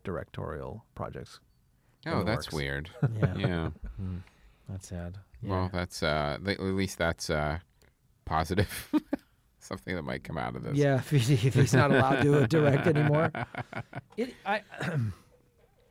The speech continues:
Speaker 3: so, and, and here's some, here's some interesting stuff to talk about the, the, the universe and how they're just thinking about the universe versus a story.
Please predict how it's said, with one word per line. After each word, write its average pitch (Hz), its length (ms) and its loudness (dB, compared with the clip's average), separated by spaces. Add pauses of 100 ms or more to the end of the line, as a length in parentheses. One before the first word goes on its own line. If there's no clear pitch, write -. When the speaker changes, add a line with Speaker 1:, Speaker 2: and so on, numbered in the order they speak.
(280)
Speaker 3:
so, 214 260 4
and, 202 220 -2
and 190 200 0
here's 202 240 2
some, 175 200 2
here's 180 220 0
some 147 140 0
interesting 104 440 -6
stuff - 500 -14
to 120 120 -8
talk 117 300 -6
about 104 320 -6
the, 95 220 -8
the, 101 140 -10 (100)
the 107 120 -8
universe 117 600 -2
and 113 120 -6
how 113 200 -6
they're 123 160 -4
just 139 320 -2
thinking 123 320 -6
about 104 300 -10
the 107 80 -10
universe 104 420 -8
versus 101 380 -8
a 95 80 -10
story. 98 460 -8